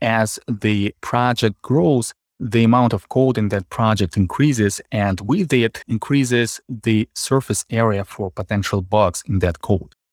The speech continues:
So basically, the more code you write, the more probability there is that you introduce a bug in that code.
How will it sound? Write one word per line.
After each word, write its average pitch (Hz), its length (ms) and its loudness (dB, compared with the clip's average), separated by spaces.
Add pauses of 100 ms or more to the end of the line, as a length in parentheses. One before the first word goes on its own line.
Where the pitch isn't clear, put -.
(120)
So - 100 -4
basically, 107 400 0
the 101 140 -4
more 104 240 4
code 101 260 -4
you 98 80 -6
write, 131 440 0
the 104 100 -2
more 107 480 2
probability 101 640 0
there 95 260 0
is 107 240 4
that 92 260 2
you 98 200 -2
introduce 95 560 -4
a 92 60 -4
bug 92 420 0
in 95 140 0
that 85 200 0
code. - 360 -6